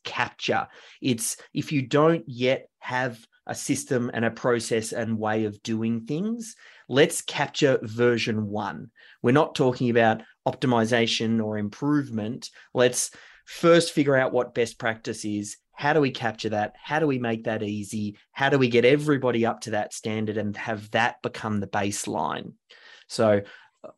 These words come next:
maybe, uh, it's probably been a good number of years since I read G T D, but like I said, that those first few principles are probably what, uh, stick in my head. Um, a lot of it was around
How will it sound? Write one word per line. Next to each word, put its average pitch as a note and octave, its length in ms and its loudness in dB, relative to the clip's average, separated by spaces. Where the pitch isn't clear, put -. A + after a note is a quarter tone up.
maybe, D3 460 6
uh, A#2+ 180 8
it's - 200 0
probably D3+ 240 0
been A2+ 280 -2
a - 80 -16
good C3 180 -8
number A#2 220 0
of A2 80 -4
years B2 260 -4
since A2+ 220 -6
I G#2+ 120 0
read B2 480 -2
G A#2+ 240 -4
T A2+ 240 -4
D, G#2 420 -4
but A2 380 -4
like A#2 260 -4
I A#2+ 60 -4
said, A2+ 240 -2
that A#2 240 0
those C3 420 -4
first C#3+ 380 -2
few B2+ 200 -6
principles A#2 580 -4
are A2 40 -8
probably A#2 240 0
what, A2 260 -2
uh, A2+ 140 -2
stick A2+ 340 -8
in A#2 100 0
my G#2 220 0
head. G#2+ 420 -2
Um, A2 160 -4
a G#2+ 40 0
lot B2 200 2
of A#2+ 80 -2
it A2+ 100 -2
was A2 140 -8
around A2+ 560 -2